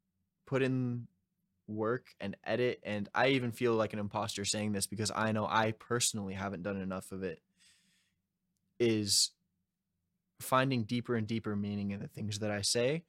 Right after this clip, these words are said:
so that I can say them better next time. And so the last thing you're being graded on,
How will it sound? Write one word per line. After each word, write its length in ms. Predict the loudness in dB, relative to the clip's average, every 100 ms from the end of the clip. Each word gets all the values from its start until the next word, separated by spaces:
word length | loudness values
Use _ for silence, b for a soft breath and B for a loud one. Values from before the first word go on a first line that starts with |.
| b b
so 160 | -2
that 100 | 0
I 60 | 0
can 140 | 0
say 180 | 0 0
them 180 | 0 -2
better 280 | 0 -2 -2
next 260 | -4 -4
time. 260 | -4 -6 -12 -20 _ _ _ _ _ _ _ -4
And 320 | 0 0 -2 -4
so 440 | 2 4 6 4 -2 _ _ _ _ _ _
the 140 | -2 4
last 360 | 6 6 2
thing 140 | 0 0
you're 100 | 2
being 240 | 0 0
graded 360 | 2 2 2 0
on, 300 | 0 -2